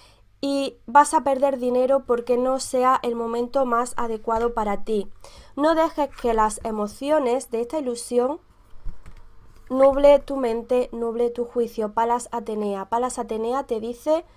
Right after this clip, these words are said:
"Usa tu mente, usa tu mente, y si tú quieres emprender, lo podrás hacer en un futuro, pero ahora mismo no es el momento adecuado. Si tú emprendes ahora, vas a perder dinero".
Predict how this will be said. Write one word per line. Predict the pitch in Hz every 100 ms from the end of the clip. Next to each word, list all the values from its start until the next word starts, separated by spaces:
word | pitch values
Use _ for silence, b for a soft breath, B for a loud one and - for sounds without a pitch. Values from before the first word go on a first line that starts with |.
| b b
"Usa | 254 262 254
tu | 247 220
mente, | 208 208 208 285 427 - _ _ _ _ _
usa | 262 262 320
tu | 285
mente, | 262 247 247 302 311 b b b b b b b
y | - 262
si | 277
tú | 285
quieres | 294 330 320
emprender, | 294 269 254 254 262 285 294
lo | 240 233
podrás | 233 233 262
hacer | 320 311 285 247 -
en | 233
un | 254
futuro, | - 311 285 294 302
pero | 247 247
ahora | 262 277
mismo | 262 269 285 294 -
no | 254 262
es | 269 269
el | 247
momento | 233 226 226 247
adecuado. | 220 208 220 208 202
Si | 196 233
tú | 214
emprendes | 277 320 311 285 -
ahora, | 247 247 277
vas | 254 240 269
a |
perder | 247 214 220 220
dinero". | 214 208 190 180